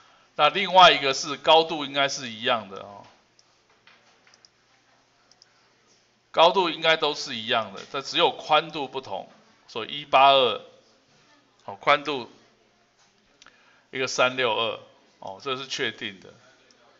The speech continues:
那另外侧面的七十九乘以三六二，所以三六二是一样的，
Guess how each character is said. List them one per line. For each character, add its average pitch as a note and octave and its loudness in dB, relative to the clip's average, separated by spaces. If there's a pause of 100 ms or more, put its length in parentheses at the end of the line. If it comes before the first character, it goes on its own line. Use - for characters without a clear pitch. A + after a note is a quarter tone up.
(120)
那 C3+ 0
另 E3+ -6
外 D#3 6 (1120)
侧 D3+ 0
面 C#3 -4
的 G#2+ -6 (3500)
七 E3+ -4
十 D3+ -6
九 A2 -4
乘 A#2+ -6
以 A2+ -6
三 A#2 -4
六 A2 -6
二， G2+ -8
所 - -10
以 C3+ -6
三 F#3 2
六 F3 4
二 D#3+ 2
是 D3+ -6
一 A2+ -10
样 A2 -4
的， G2+ -18